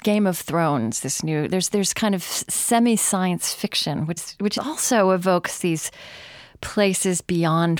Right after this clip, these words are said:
which, uh, where, you know, there might be dragons. And I wonder if, I, I don't know, I'm really thinking out loud, if, if that is in a sense kind of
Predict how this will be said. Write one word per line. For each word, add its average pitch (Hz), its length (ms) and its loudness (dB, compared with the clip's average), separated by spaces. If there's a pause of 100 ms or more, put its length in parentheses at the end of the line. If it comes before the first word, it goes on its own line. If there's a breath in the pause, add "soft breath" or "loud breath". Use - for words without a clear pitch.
(120)
which, - 460 0
uh, 139 240 -4
where, 175 200 4
you 175 160 0
know, 143 140 0
there 170 220 4
might 165 280 2
be 143 120 -4
dragons. 135 640 -2
And 160 160 -2
I 208 100 2
wonder 269 400 4
if, - 320 -6
I, 214 160 -4
I 208 140 2
don't 180 100 0
know, - 140 -6
I'm 165 200 -2
really 170 240 2
thinking 147 300 -4
out - 140 -2
loud, - 180 -2
if, - 240 -8
if - 160 -4
that 208 280 2
is 202 200 2
in 185 120 0
a 170 60 0
sense 165 400 -2
kind 165 160 -4
of - 160 -10